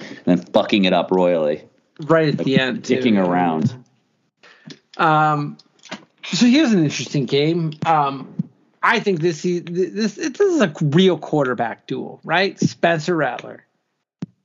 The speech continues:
Speaker 2: Dukes Mayo, uh, South Carolina, North Carolina. South Carolina is a two and a half point, um, dog in this game. Um,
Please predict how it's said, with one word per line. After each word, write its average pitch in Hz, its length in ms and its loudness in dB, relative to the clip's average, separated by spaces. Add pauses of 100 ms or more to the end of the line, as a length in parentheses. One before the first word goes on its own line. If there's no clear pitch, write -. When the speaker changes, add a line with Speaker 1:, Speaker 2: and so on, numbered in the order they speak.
Speaker 2:
Dukes 175 380 0
Mayo, 131 640 -4 (1200)
uh, 127 360 0
South 156 400 -2
Carolina, 151 760 0 (200)
North 147 320 -2
Carolina. 127 680 0
South 135 360 -2
Carolina 127 480 0
is 123 440 0
a 120 380 -2 (220)
two 170 200 0
and 165 80 2
a 156 60 4
half 147 400 -2
point, 131 480 -4 (800)
um, 113 600 -2 (320)
dog 139 300 2
in 113 120 -2
this 110 160 -8
game. 117 440 -10 (1120)
Um, 117 520 -4